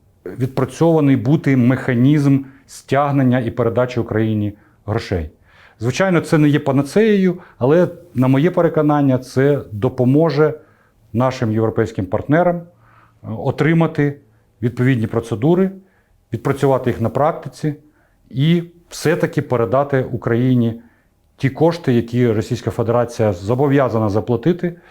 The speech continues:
за ті руйнування, які вона спричинила в Україні.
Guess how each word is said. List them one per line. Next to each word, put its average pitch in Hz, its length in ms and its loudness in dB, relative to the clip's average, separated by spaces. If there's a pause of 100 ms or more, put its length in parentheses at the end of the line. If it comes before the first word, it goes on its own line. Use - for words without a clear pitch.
(240)
за 110 420 0 (160)
ті 143 140 0
руйнування, 139 760 2 (120)
які 110 280 -2
вона 120 400 0
спричинила 120 680 -2 (220)
в 98 60 -8
Україні. 95 560 -2